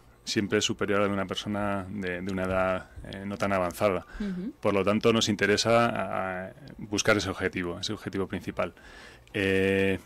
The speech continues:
Speaker 1: tenemos que tener muy en cuenta el tema de la cocina, como siempre, en este, en esta charla, eh, teórica inicialmente y práctica en la etapa final. Eh, lo que hacemos es explicar qué hacer en caso de incendio. Primero,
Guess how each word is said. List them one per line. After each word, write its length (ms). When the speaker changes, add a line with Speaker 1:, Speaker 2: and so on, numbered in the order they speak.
Speaker 1:
tenemos 220
que 80
tener 220
muy 160
en 80
cuenta 240
el 80
tema 180
de 80
la 100
cocina, 440
como 180
siempre, 420
en 80
este, 720
en 100
esta 200
charla, 560
eh, 360
teórica 340
inicialmente 640
y 60
práctica 720
en 380
la 60
etapa 240
final. 340
Eh, 220
lo 60
que 80
hacemos 260
es 120
explicar 520
qué 140
hacer 360
en 140
caso 220
de 40
incendio. 540
Primero, 440